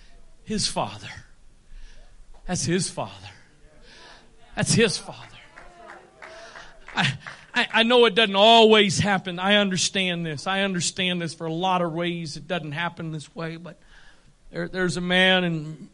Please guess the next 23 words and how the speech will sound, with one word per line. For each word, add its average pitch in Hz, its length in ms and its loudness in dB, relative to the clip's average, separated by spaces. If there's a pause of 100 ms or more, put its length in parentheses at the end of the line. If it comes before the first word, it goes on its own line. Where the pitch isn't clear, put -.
(240)
many 180 320 -6
folks 175 340 -6
know 185 320 2
him, 175 100 -6
Brother 165 220 -4
Scott 180 380 -4
Shelton, 175 520 -4
that's 156 180 -12
preached 175 400 -6
here 165 200 -2 (300)
many 175 460 -2
times, 156 540 -6
many 170 300 -12
times. 143 500 -16
And 127 100 -20 (1500)
they've 147 180 -16
got, 165 220 -6 (880)
they've 160 160 -14
got, 170 200 -4 (920)
they've 151 160 -10
adopted 156 680 -6
three 175 260 0
children 160 680 -6